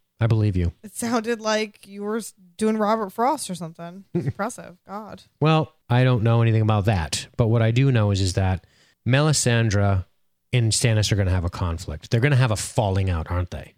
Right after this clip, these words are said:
Speaker 2: Uh, yeah, they already did. He told her to get out. One second he was, like, touching her butt and, like, all being sexual. And the next second he's like, "See you later."
Speaker 1: Yeah.
Speaker 2: She still has Jon Snow. She wants to bang him. So she has other business she can attend to.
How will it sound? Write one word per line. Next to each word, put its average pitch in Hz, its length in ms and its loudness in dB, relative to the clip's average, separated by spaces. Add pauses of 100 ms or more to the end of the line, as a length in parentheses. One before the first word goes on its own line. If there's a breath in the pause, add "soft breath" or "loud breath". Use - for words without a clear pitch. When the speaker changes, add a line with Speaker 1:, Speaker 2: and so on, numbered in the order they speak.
(120)
Speaker 2:
Uh, 196 240 0
yeah, 208 200 -4
they 180 120 -4
already 202 140 -2
did. 233 180 -6
He 220 60 -10
told 202 220 -4
her 208 60 -4
to 190 60 -12
get 196 200 -4
out. 196 240 -4
One 196 180 -6
second 226 240 -8
he 220 100 -8
was, 196 140 -10
like, 180 160 -14 (160)
touching 180 240 -20
her 214 80 -12
butt 190 400 -4 (420)
and, 175 140 -20
like, 180 160 -20
all 180 260 -2
being 196 260 -10
sexual. 190 520 -4
And 180 100 -10
the 175 40 -16
next 180 140 -14
second 185 260 -10
he's 190 180 -6
like, 170 200 -10
"See - 200 -14
you 190 100 -10
later." 196 360 -8 (280)
Speaker 1:
Yeah. 87 200 -2 (200)
Speaker 2:
She - 160 -14
still 247 160 -2
has 254 80 -2
Jon 262 220 0
Snow. 285 300 2
She 214 100 -8
wants 175 160 -12
to 196 60 -14
bang 208 200 -2
him. 196 320 -4
So 165 320 -10
she 175 340 -14
has 185 180 -8
other 180 180 -14
business 160 300 -18
she - 120 -10
can - 140 -20
attend 165 320 -20
to. 185 220 -16